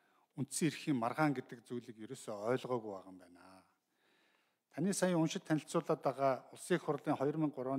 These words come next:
сорок один дахь доллар батлсан Монгол улсад хүний эрхийг хангах үндэсний хөтөлбөрт чинь та сая бол зөвхөн нэг залтанд уншлаа штэ. Яг дээдлийн залтанд нь ийм байхгүй юу? Нэгэн нэгэн гурван нэгэн гурав цэцгийн үйл ажиллагаа гэдэг төгчүүлж таслал.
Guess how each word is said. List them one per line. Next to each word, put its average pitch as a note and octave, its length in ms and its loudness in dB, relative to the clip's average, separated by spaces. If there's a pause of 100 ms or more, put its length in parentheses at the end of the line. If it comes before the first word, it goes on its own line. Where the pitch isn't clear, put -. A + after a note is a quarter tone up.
(120)
сорок - 160 -6
один C#3 320 -2
дахь - 160 -10
доллар A#2+ 240 -8
батлсан A2+ 400 -10
Монгол D3 320 -2
улсад - 240 -12
хүний D3+ 240 -2
эрхийг - 240 -8
хангах B2 240 -8
үндэсний B2+ 400 -2
хөтөлбөрт - 560 -16
чинь G#3+ 160 0 (400)
та D3+ 160 2
сая C#3 240 2
бол B2 160 0
зөвхөн D3 320 -4
нэг D#3 80 -2
залтанд B2+ 400 -2
уншлаа - 400 -8
штэ. - 320 -8 (560)
Яг F3 240 6
дээдлийн F#3 400 4
залтанд C#3 480 0
нь B2 160 2
ийм D#3 80 2
байхгүй B2 400 -8
юу? - 100 -20 (920)
Нэгэн D#3 400 2
нэгэн D3 320 4
гурван B2 320 2
нэгэн A#2 240 -4
гурав A2+ 320 -6
цэцгийн A#3+ 480 6
үйл F#3 160 4
ажиллагаа C#3+ 320 4
гэдэг G#2+ 320 -12
төгчүүлж - 480 -8
таслал. - 320 -6